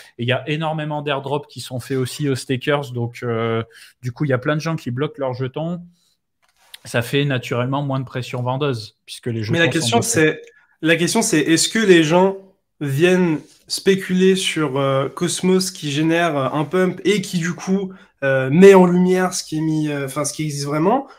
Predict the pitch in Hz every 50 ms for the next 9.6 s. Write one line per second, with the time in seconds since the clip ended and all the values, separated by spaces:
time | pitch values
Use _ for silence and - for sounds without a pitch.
0 | _ _ - 170 180 196 190 - - 220 196 202 185 185 208 226 226 - - 196
1 | 180 147 160 180 175 156 143 147 170 190 190 196 202 202 208 196 196 - _ _
2 | _ _ _ _ - - 202 214 220 208 196 180 147 147 143 139 - 165 165 165
3 | 160 - - 190 185 185 208 208 185 165 156 165 160 156 165 156 143 160 147 -
4 | 160 151 - 160 - - 147 139 160 160 202 226 226 - 175 175 151 165 165 -
5 | 202 190 190 170 156 - 160 151 165 165 151 - 156 151 - - 160 147 - -
6 | 143 139 143 156 147 139 180 175 170 196 202 190 190 - 156 147 147 147 139 135
7 | 131 131 135 139 139 - 151 147 143 147 147 143 151 147 147 147 147 147 151 156
8 | 170 165 - 196 175 170 165 139 127 120 - - - - 139 135 139 127 127 -
9 | - 127 123 135 135 127 143 156 170 180 175